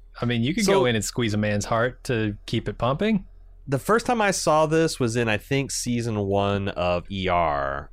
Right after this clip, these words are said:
Speaker 2: where, um,
Speaker 1: Was it Clooney?
Speaker 2: your boy
Speaker 1: Clooney feels
Speaker 2: Noah
Speaker 1: like that guy.
Speaker 2: Wiley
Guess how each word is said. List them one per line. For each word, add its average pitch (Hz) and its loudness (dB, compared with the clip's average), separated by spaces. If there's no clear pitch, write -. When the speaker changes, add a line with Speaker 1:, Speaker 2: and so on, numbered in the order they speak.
Speaker 2:
where, 87 0
um, 80 -4
Speaker 1:
Was 104 -2
it 98 -4
Clooney? 104 0
Speaker 2:
your 117 -2
boy 131 4
Speaker 1:
Clooney 131 0
feels - -
Speaker 2:
Noah 131 4
Speaker 1:
like 123 4
that 113 2
guy. 113 4
Speaker 2:
Wiley 85 0